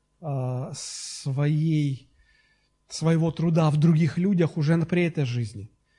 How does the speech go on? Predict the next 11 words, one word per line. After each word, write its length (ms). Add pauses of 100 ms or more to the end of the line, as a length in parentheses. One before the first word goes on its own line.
(520)
Другим 1120
Бог 260
судил 580 (120)
не 220
увидеть 380
вообще 440
при 140
своей 260
жизни 320
этот 180
плод. 300